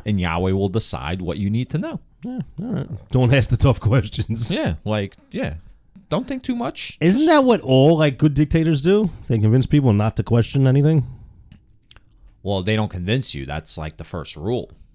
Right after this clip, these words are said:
Speaker 2: <laughs>
Speaker 1: You don't question anything.
Speaker 2: Yeah.
Speaker 1: So that gets us to Deuteronomy thirty. Um, God's fidelity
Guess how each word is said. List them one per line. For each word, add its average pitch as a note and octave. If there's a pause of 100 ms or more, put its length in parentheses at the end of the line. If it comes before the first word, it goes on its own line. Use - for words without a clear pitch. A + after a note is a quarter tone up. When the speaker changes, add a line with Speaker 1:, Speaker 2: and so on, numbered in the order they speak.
Speaker 2:
<laughs> - (140)
Speaker 1:
You D#2+
don't C#2+
question -
anything. - (1000)
Speaker 2:
Yeah. D2+
Speaker 1:
So -
that A#2+
gets C3
us A#2+
to A#2
Deuteronomy A2+
thirty. G2+ (560)
Um, G2+ (200)
God's C#3+
fidelity C3+